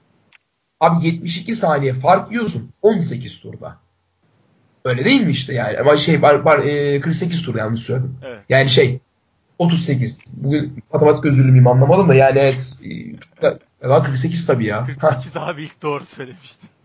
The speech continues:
Speaker 1: Hatta bir buçuk saniye abi. Tur başında bir buçuk kemikli saniye fark yiyor Ricardo. Neyse ona sonra geliriz. Hani şu an Mercedes Ferrari noktasındayız diye söylüyorum.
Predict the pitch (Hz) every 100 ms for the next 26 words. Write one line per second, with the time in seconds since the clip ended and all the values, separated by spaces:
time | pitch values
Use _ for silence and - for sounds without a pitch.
0 | _ _ _ 175 170 170 208 254 180 180
1 | 165 - - 147 131 127 123 110 107 110
2 | - 226 185 170 190 175 208 196 165 -
3 | - 170 165 - - 151 151 147 131 -
4 | 104 101 104 110 127 - - _ _ _
5 | _ _ _ 208 254 - 185 185 185 214
6 | 185 139 143 214 - - 143 139 - -
7 | 170 147 147 143 139 131 143 143 131 127
8 | 131 - 123 113 113 107 117 110 120 185